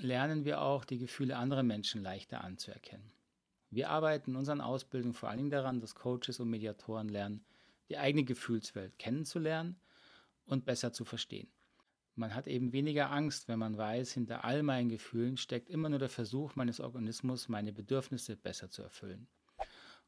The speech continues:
Und auch wenn ich sehr schmerzhafte Erfahrungen in der Vergangenheit gemacht habe,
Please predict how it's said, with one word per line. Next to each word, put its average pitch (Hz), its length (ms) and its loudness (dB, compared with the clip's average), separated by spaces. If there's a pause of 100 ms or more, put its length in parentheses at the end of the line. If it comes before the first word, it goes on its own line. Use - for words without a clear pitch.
Und 117 160 0
auch 127 140 4
wenn 156 100 2
ich 143 100 0
sehr 143 140 4
schmerzhafte 135 640 2 (140)
Erfahrungen 127 540 2
in 107 40 0
der 107 120 -4
Vergangenheit 147 520 -2
gemacht 135 380 -2
habe, 123 320 2